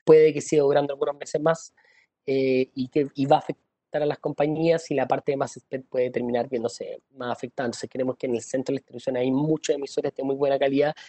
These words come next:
y donde un-, yo creo que uno tiene, tiene que enfocar su esfuerzo. Lo otro que es importante dentro del proceso de optimización es que no tomamos seco ni en duración ni en duración por spread a nivel de país ni a nivel de, de, de, del fondo como un todo, pero donde sí nos hemos enfocado muy fuerte es en buscar,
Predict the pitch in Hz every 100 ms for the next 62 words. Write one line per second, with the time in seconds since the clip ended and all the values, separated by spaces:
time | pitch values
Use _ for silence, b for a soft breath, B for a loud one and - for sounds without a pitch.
0 | B - 135 131 131 147 - 135 131 127
1 | 139 135 131 143 139 - 139 131 110 -
2 | 131 127 123 - 123 - 135 123 117 123
3 | - - b b b - 147 156 156 -
4 | 139 156 151 156 143 151 147 147 143 147
5 | - - 151 147 139 135 131 131 127 -
6 | 135 127 127 127 131 135 - - 139 135
7 | 131 123 120 120 _ - 127 - 131 -
8 | 127 - - 135 131 b b _ - 120
9 | 123 131 120 117 131 - 143 123 123 120
10 | 123 113 110 113 110 - _ - - _
11 | 120 - 127 117 135 139 131 - _ -
12 | 127 139 170 170 175 B - 147 135 127
13 | - 156 156 147 139 143 143 - 139 -
14 | 151 123 127 - - 131 123 - 143 156